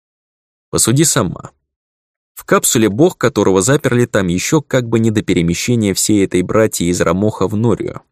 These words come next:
Но капсул в этой реальности и всех ее планах не могло существовать по той лишь простой причине, что это устройство моего мира,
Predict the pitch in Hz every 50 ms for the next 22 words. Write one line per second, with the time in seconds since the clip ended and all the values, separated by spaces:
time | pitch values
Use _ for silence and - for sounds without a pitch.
0 | _ _ _ _ - - 69 76 76 - - - 98 113 - - - - 80 80
1 | 80 82 76 73 - 69 85 95 110 117 110 92 78 - - - - 71 - -
2 | - 82 80 - - 87 85 82 - - 87 95 104 107 107 - - - 95 98
3 | 101 104 104 101 104 87 - - - - - - - - - - - 87 98 110
4 | 123 127 - - - 135 - - 175 175 139 - - - 98 95 - - - 90
5 | 85 - 85 87 - - - 151 - - - - _ - - - - - - -
6 | - 110 104 - - - 143 160 - - - - - - - 92 - - - 135
7 | 143 131 - - 131 123 131 143 151 156 151 147 110 85 80 80 71 69 - -
8 | -